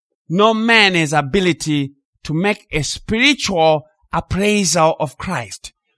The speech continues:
To whom has the arm of the Lord been revealed? The builders, these people who are supposed to be the intelligent ones, who know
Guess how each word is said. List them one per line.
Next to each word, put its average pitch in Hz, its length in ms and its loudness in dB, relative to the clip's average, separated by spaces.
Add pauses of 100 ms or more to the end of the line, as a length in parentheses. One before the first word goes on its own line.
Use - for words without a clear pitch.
To 180 140 0
whom 269 340 4
has 185 320 -4
the 160 160 -4
arm 214 280 0
of 156 160 -8
the 160 60 -4
Lord 175 360 0
been 160 180 0
revealed? 151 640 0 (420)
The 165 140 0
builders, 175 800 2
these 233 400 -2
people 165 540 -2
who 226 200 -4
are 175 120 -4
supposed 196 300 -8
to 180 40 -14
be 175 80 -8
the 170 140 -4
intelligent 170 640 -4
ones, 151 340 -4 (380)
who 226 220 0
know 240 260 4